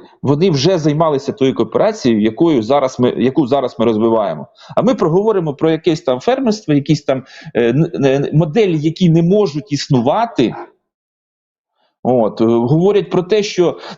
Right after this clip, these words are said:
м, е, знаєте, ще, е, при комуністах хтось відхватив по шістдесят, по дев'яносто гектарів фермерської землі і зараз її викуповує за дві з половиною тисячі за гектар. Це,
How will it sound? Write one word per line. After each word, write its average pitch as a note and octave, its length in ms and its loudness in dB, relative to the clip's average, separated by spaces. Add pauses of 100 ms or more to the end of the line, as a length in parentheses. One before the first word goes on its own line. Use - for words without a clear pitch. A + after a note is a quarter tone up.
м, C3 160 4
е, B2 320 2
знаєте, C#3 580 0
ще, G3 440 0
е, C3+ 360 2
при D#3 220 0
комуністах G#3+ 880 0
хтось G#3 420 -2
відхватив E3+ 480 0
по D#3 100 -2
шістдесят, D#3+ 460 0
по D3+ 60 -2
дев'яносто D#3 460 0
гектарів D3 520 0 (320)
фермерської D#3 600 0
землі D#3+ 360 2
і D#3+ 120 0
зараз F#3 420 0
її F3 260 4
викуповує F3 640 2
за D3 120 0
дві D3 160 -2
з F3 60 -2
половиною E3 460 0
тисячі C#3+ 380 0
за B2 160 0
гектар. A#2+ 460 -2 (1700)
Це, D#3 160 -2